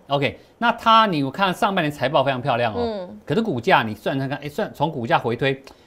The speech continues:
Speaker 1: 哎，本益比超低的。啊，上面有记得没错，赚了八块钱。哎，它，呃，接近十块，啊，
Speaker 2: 嗯。
Speaker 1: 八块、十块。可是它的股价今天我记得没错是八九十块而已，
Speaker 2: 嗯。
Speaker 1: 也不到，也不到一百块钱。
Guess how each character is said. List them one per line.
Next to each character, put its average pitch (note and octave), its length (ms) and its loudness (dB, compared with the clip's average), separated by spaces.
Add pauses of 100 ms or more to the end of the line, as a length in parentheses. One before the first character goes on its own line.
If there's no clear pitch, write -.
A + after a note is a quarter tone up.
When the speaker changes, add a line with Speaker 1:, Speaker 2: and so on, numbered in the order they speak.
Speaker 1:
哎， - 120 -8
本 A2+ 120 -4
益 C3+ 60 -2
比 G#2+ 100 -6
超 G#2+ 220 -4
低 G#2+ 180 -8
的。 F#2+ 160 -8 (720)
啊， C#3+ 80 -6
上 A#3+ 180 -2
面 G#3 80 0
有 C#3 80 0
记 G3 160 -4
得 E3 60 0
没 B2+ 140 -2
错， D3+ 160 -2
赚 D3 180 -2
了 A2 60 -4
八 F#3+ 160 0
块 G#3+ 180 -6
钱。 - 180 -16 (800)
哎， E3+ 160 0
它， E3+ 240 -4
呃， C3 80 -8
接 G3 160 -2
近 G3+ 100 -4
十 G#2 280 -10
块， - 200 -2 (240)
啊， G#3 60 -4
Speaker 2:
嗯。 G#3+ 80 -8
Speaker 1:
八 E3 100 0
块、 D#3+ 160 0
十 G#2+ 160 -10
块。 G#2+ 240 -6 (280)
可 E3 100 -8
是 A#3+ 160 -4
它 B3 120 2
的 A3 80 2
股 A#2 200 -4
价 D3+ 180 2
今 D#3 200 -4
天 D#3+ 120 -4
我 G2+ 100 -6
记 D3+ 140 -10
得 B2 60 -4
没 G#2 140 -8
错 A#2 180 -8
是 A#2+ 160 -8 (220)
八 C3+ 120 2
九 G2 140 -8
十 F2 100 -18
块 A#2+ 140 -4
而 F2 120 -4
已， F2+ 60 -10
Speaker 2:
嗯。 G#3+ 60 -8
Speaker 1:
也 A#3 80 -4
不 C4+ 100 -4
到， D#3+ 200 0
也 A#2+ 100 -4
不 - 80 -8
到 G3+ 120 0
一 A3 60 2
百 D#3+ 160 0
块 A#2+ 200 -2
钱。 F2+ 180 -12